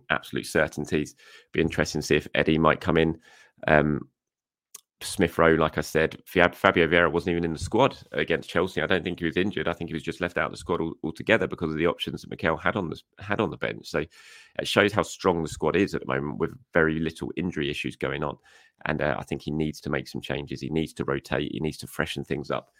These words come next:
And he's got some really good options to start this game against Seville, which is such an important game. And Seville are not gonna be any pu-, uh, are not gonna be pushovers at all. They, um, uh, I did actually bring a question. Uh, I did actually get a, uh,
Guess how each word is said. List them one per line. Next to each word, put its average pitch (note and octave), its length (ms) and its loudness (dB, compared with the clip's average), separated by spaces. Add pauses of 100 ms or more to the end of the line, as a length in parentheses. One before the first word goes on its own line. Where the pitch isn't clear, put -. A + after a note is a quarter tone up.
(240)
And D#2+ 80 -8
he's D#2+ 100 -8
got - 140 -10
some D#2+ 180 -8
really D#2+ 200 -2
good D#2+ 160 -4
options - 380 -4
to - 120 -16
start - 360 2
this - 140 -14
game C2 260 -4 (400)
against - 300 -8
Seville, C2+ 240 -2
which - 180 -6
is - 80 -12
such - 380 -8
an C#2+ 60 -4
important - 480 -4
game. C2+ 260 -2
And B1+ 120 -12
Seville E2+ 380 0 (320)
are F2 80 0
not F2+ 180 6
gonna F#2+ 140 6
be F#2 80 8
any F2+ 140 4
pu-, - 240 2
uh, F2 140 8
are E2 80 4
not G2+ 160 2
gonna F#2 120 -4
be E2+ 80 0
pushovers E2+ 520 2 (100)
at - 160 0
all. G2 180 6 (380)
They, F2 180 8
um, F2 400 4 (540)
uh, F2+ 260 8
I D2+ 80 8
did A#2+ 160 0
actually - 200 2
bring F2 140 0
a E2 40 -6
question. - 340 -4 (120)
Uh, F2 180 0
I - 60 -12 (100)
did A#2 100 0
actually F2 300 0
get - 180 0
a, E2 180 2
uh, E2 180 0